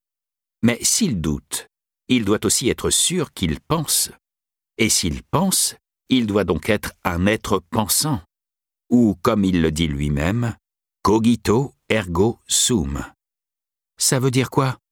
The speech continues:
Je pense, donc je suis. On ne peut pas dire que ce soit une conclusion fracassante.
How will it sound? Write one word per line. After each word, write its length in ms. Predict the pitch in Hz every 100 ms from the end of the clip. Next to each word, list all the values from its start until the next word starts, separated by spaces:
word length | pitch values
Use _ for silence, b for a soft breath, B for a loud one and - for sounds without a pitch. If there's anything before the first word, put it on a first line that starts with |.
| _ _ _ _ _ _ _ -
Je 180 | 78 90
pense, 600 | 80 76 80 - - - _ _ -
donc 560 | 71 78 78 - - _
je 200 | - 80
suis. 420 | 85 - 110 101 - _ _ _ _ _ _ _ _ _ _ 156
On 80 |
ne 60 | 131
peut 140 | 117
pas 140 | 95 87
dire 200 | 143 127
que 100 | 107
ce 120 | 101
soit 200 | - 131
une 100 | 95
conclusion 500 | 113 101 95 92 117
fracassante. 760 | - 92 107 107 175 139 -